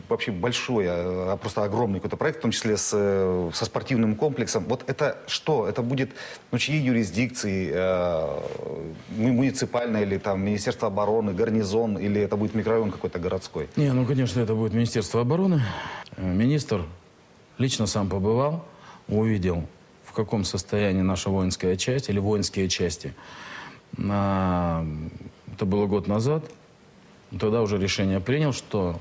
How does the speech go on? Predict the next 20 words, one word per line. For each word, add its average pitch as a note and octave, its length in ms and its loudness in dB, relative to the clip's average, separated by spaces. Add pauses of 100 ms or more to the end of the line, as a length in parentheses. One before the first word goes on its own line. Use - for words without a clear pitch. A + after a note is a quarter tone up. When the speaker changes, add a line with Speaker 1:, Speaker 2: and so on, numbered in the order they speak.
(120)
Speaker 2:
давайте G2+ 440 0
проектируйтесь, G#2 800 0
смотрите, G2 600 -2 (640)
как A2 380 0 (640)
и B2 80 0
перевооружение D3 760 4
вести, C#3 480 0 (100)
и G2 400 2 (120)
переоснащение, A#2 1600 0 (680)
и F#2 840 2
замена F#2+ 580 2 (280)
вот G#2 120 -2
этих F#2+ 180 -2
старых G2 380 0
всех F#2 300 0 (460)
хранилищ. C3 640 2 (380)
Ну C3 160 2
и, D#3 40 2
конечно, A#2+ 440 2
главное, G2+ 540 2